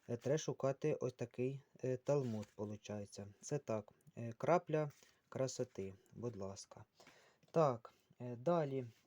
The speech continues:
Попадалась мені вже, е, ця книжка неодноразово дитяча. Е, далі. Е, знову з ось цієї серії, е, що в Харкові, е, видавали, це класика і пригоди.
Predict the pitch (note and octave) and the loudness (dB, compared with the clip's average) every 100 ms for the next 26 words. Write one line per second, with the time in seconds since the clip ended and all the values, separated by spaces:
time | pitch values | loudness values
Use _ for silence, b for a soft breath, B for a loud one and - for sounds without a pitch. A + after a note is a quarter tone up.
0 | b b b b - D#3 F3+ D#3 D3 C3+ | b b b b -4 2 4 4 4 4
1 | B2+ C3+ C3 C3 A#2+ B2+ A#2+ A2+ - A#2+ | 2 -2 0 0 0 -2 -2 -6 -10 -4
2 | C3+ - C3 B2 - B2 B2 A#2 A#2+ B2 | -4 -2 -4 -2 -2 0 -2 -2 0 2
3 | B2+ A3+ A3+ G#3+ F3+ - C#3+ D#3+ F#3+ G3 | 4 4 6 4 2 -6 -2 -2 2 6
4 | F#3+ F#3+ F3 E3+ - - _ _ _ _ | 6 6 0 0 -4 -14 _ _ _ _
5 | _ _ - - B2 A#2+ C#3+ D3 B2+ B2 | _ _ -14 -4 -4 0 4 6 6 2
6 | A2+ B B B B B B B B B | -2 B B B B B B B B B
7 | _ D#3 D#3 D#3+ D3 C#3+ D#3+ G3+ E3 D#3+ | _ 2 4 6 4 4 8 10 10 8
8 | D3+ D3 - F3 D#3 C#3+ - D#3+ C#3+ C#3 | 6 2 4 6 8 6 6 8 8 6
9 | C3+ C3 B2+ B C3+ C3 - C#3+ - C#3+ | 4 4 2 B -4 -2 0 0 6 6
10 | C3 - C3 B2+ A#2+ - - C3 B2+ C3+ | 6 2 2 2 -2 -4 0 2 2 4
11 | C#3+ C3+ B2+ B2 - B2 - C#3 B2 B2 | 6 8 8 6 2 0 4 4 4 2
12 | - A#2+ A#2 - C3+ B2+ B2 A#2+ C3+ A#3+ | 4 2 2 -2 -4 -2 0 2 6 6
13 | G3 A3 | 6 4